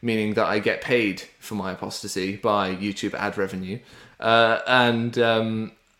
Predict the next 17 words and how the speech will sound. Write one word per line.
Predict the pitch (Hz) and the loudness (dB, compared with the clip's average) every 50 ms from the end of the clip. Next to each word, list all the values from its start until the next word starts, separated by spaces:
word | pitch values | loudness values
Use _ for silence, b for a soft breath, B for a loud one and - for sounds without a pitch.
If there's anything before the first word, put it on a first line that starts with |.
| _ - | _ -2
I | - 117 123 123 117 113 113 107 | 2 4 4 6 4 4 2 0
have | - - 98 107 - | -2 -4 -6 -6 -6
discovered | - 120 - - - 156 131 120 113 113 120 | -6 -6 -2 4 4 4 6 6 4 2 2
from | - - 117 110 110 | -2 -2 0 0 0
reports | 110 110 - - 131 120 117 - - | -2 -2 0 2 4 4 4 2 2
back | - 123 113 - - - - - - - | 0 0 0 -2 -4 -12 -14 -16 -16 -20
from | - - - 110 107 | -14 -8 -6 -6 -4
people | 110 107 98 - 117 117 117 | -4 -6 -4 -2 0 0 2
and | - 143 160 185 196 190 | 4 4 4 4 4 2
from | - 196 170 156 147 143 135 113 78 - | 2 2 2 2 2 0 -2 -6 -10 -12
viewing | - 120 120 131 147 156 151 143 | -10 -6 -2 -2 0 0 2 2
one | 135 131 | 2 2
of | 131 | 2
my | 131 131 127 | 2 2 2
own | 127 123 | 2 2
videos | 123 123 120 117 117 | 2 4 2 2 0
myself | 117 113 - - - - - - - | -2 -4 -2 -2 -2 -2 -2 -4 -10